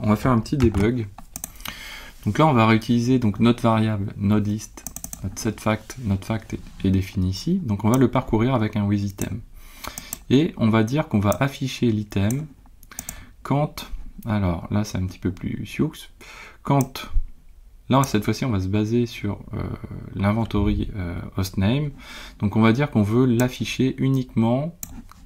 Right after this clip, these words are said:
quand on va parcourir, euh, quand on va être sur le nœud, euh, manager, leader, donc on l'affiche une seule fois.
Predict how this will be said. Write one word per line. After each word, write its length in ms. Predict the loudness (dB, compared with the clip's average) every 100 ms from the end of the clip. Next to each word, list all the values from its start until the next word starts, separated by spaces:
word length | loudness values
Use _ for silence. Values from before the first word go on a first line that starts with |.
| -10
quand 280 | 0 0 0
on 60 | 0
va 160 | 0
parcourir, 720 | 0 -2 -2 0 2 2 0 -4 -8
euh, 300 | -4 -2 -2
quand 240 | 2 2 2
on 40 |
va 160 | 2 0
être 140 | -2
sur 160 | -2 2
le 160 | 4
nœud, 340 | 6 4 4 -2 -16 -20 -20 -6 2
euh, 180 | 4 6
manager, 600 | 6 6 4 4 4 2
leader, 480 | 2 2 2 2
donc 180 | -2 -4
on 60 | -6
l'affiche 400 | -4 -4 -4 0
une 120 | 0
seule 200 | 2 0
fois. 320 | 2 2 2